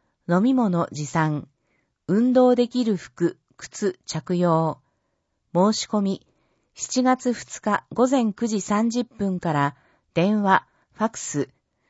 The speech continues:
住所、氏名、電話番号、口座名を明記で、枚方市民活動支援センターへ。フォームか、二次元コードがあります。先着十五人。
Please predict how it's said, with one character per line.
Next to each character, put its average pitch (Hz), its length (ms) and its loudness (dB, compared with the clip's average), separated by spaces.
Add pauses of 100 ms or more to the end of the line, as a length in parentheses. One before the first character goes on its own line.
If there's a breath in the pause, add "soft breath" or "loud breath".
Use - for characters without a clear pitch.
(200)
住 247 280 2
所、 185 280 -2
氏 - 200 -4
名、 202 360 0
電 202 200 2
話 233 120 4
番 233 280 2
号、 156 300 0
口 240 240 2
座 269 140 0
名 226 260 2
を 170 100 0
明 175 220 0
記 - 320 -8 (180)
で、 160 280 -2 (420 soft breath)
枚 202 200 4
方 233 300 0
市 190 160 -4
民 247 240 0
活 254 300 -2
動 175 200 0
支 165 220 -4
援 214 220 2
セ 226 200 -2
ン 214 100 -2
タ 175 200 -2
ー 143 100 -4
へ。 131 180 -6 (580)
フ - 180 0
ォ 254 120 6
ー - 20 2
ム 160 260 -2 (140)
か、 - 260 -2 (480)
二 170 140 -2
次 208 140 -2
元 262 240 2
コ 254 260 4
ー - 20 2
ド 208 120 2
が 180 220 -2
あ 139 60 -2
り 156 120 -2
ま 151 200 0
す。 - 220 -18 (420)
先 226 340 -2
着 220 440 -2 (100)
十 220 320 0
五 151 160 -2
人。 151 420 -2